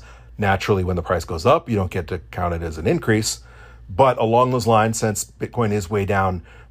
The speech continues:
MicroStrategy reported on their paperwork, their filings, approximately a one billion dollar loss, almost entirely related to the, the depressed price of Bitcoin during the bear market.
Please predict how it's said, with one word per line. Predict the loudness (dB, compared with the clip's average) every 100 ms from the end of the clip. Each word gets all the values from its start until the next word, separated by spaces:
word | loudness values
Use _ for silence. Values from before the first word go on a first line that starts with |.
| -4
MicroStrategy | -4 -4 -2 0 0 -2
reported | -4 -2 -2 0
on | -2 -2
their | -4
paperwork, | -4 -4 -4 -4 -6 -8 -8
their | -6
filings, | 0 0 0 -2
approximately | -6 -8 -2 2 2 0 -2
a | -4
one | -2 -2 -2 -4
billion | 0 2 2
dollar | 0 0 0
loss, | 0 0 0 -6 -14 -20 -20 -20 -12 0
almost | 0 0 -4
entirely | -6 2 4 4 2 -2
related | 0 0 0 -2 -4
to | -6 -4
the, | -4 -4 -4 -8
the | -6 -6 -6 -10 -12
depressed | -10 0 0 0
price | -2 -2 -2
of | -6
Bitcoin | -8 -6 -6 -4
during | -6 -6
the | -6
bear | -4 -2
market. | 0 0 -2 -6